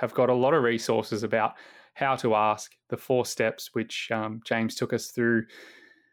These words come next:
Lots of stuff for different community sectors as well on there.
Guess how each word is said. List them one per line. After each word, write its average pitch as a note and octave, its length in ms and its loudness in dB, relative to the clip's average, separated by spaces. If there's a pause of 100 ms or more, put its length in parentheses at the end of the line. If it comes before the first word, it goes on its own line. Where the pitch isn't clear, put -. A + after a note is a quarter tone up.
(220)
Lots D#3+ 220 2
of E3 60 -4
stuff F3 220 -2
for - 60 0
different C#3+ 460 -2
community C#3+ 420 2
sectors D#3 460 -2
as A2+ 160 -2
well B2+ 320 2
on C3 220 2
there. E3 320 -2